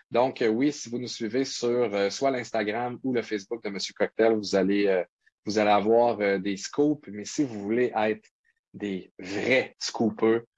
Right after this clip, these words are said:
puis tout savoir avant tout le monde, euh, il y a le groupe Moment Cocktail qui est animé par, euh, Monsieur Cocktail pour, euh, partager vos recettes, partager vos idées.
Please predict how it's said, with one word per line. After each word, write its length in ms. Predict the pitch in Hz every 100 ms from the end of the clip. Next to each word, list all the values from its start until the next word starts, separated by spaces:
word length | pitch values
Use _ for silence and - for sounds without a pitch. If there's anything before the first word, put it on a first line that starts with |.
| - -
puis 80 | -
tout 120 | - 139
savoir 380 | 135 107 123
avant 220 | 117 101 98
tout 160 | 117
le 60 | 104
monde, 400 | 104 107 123 117 _ _ -
euh, 200 | - 101
il 60 | 98
y 40 |
a 40 | 107
le 100 | 107
groupe 260 | 101 117
Moment 280 | 110 107 113
Cocktail 600 | 113 95 - 104 107 107 101 _
qui 100 | 98
est 100 | 95
animé 360 | 95 95 101
par, 260 | 107 101 95
euh, 280 | 92 90 87
Monsieur 300 | 92 92 107
Cocktail 460 | 101 90 - 107 107
pour, 340 | - 92 92
euh, 220 | 92 90 - _ _ -
partager 420 | 120 - 113 117
vos 140 | 113
recettes, 400 | 98 95 - 110
partager 440 | - 107 101 98 101
vos 160 | 98
idées. 540 | 95 87 98 101 104